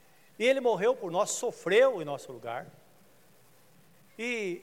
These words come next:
morreu, ressuscitou dentre os mortos. Está à direita do nosso Deus Pai Todo-Poderoso, onde há de vir para julgar os vivos e os mortos. Então, ele virá. Agora, a obra da expiação compreende tudo isso.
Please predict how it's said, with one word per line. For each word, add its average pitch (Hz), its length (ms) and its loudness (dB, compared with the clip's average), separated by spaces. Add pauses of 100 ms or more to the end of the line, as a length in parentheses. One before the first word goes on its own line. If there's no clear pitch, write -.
morreu, 202 640 2
ressuscitou 196 560 -4
dentre 170 260 -4
os 131 80 -10
mortos. 151 580 -2 (840)
Está 233 220 2
à 233 40 2
direita 220 320 0
do 190 60 -10
nosso 175 240 -4
Deus 165 220 -6
Pai 160 180 0
Todo-Poderoso, 160 960 0
onde 185 240 0
há 170 40 6
de 160 140 -8
vir 175 220 0
para 165 180 0
julgar 147 360 -2
os 135 100 -10
vivos 139 240 -16
e 143 40 -12
os 127 120 -14
mortos. 110 340 -12
Então, 233 300 -8 (480)
ele 214 180 -8
virá. 139 240 -14 (800)
Agora, 262 280 6
a 269 40 8
obra 294 160 6
da 202 80 -10
expiação 214 460 -2
compreende 262 580 -2
tudo 294 280 -14
isso. - 460 -18